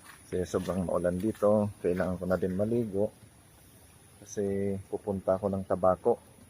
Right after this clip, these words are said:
Doon ako bibili ng pakain sa tilapia. Kasi paubos ng feeds ko.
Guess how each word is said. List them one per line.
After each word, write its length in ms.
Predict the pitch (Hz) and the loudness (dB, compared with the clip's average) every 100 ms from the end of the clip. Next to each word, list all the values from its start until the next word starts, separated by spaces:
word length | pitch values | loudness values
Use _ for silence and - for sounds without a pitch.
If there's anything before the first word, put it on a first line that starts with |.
| - - - - - - - - | -20 -20 -20 -20 -20 -20 -20 -6
Doon 200 | 95 95 | -2 -2
ako 240 | 95 98 | 0 0
bibili 400 | 95 98 98 95 | 2 0 0 0
ng 560 | 95 95 101 104 104 101 | 2 2 2 2 0 -2
pakain 520 | - - 110 82 90 | -6 2 4 4 0
sa 80 | - | -4
tilapia. 600 | 90 90 92 - 82 78 80 - - - - - - - - | -6 -2 -2 -2 -6 -6 -6 -14 -20 -20 -20 -20 -20 -20 -14
Kasi 220 | - 101 | -8 -2
paubos 400 | - 95 92 - | 0 2 0 -2
ng 160 | 92 85 | -2 -2
feeds 360 | - 82 - - | -2 -4 -6 0
ko. 160 | 101 | 0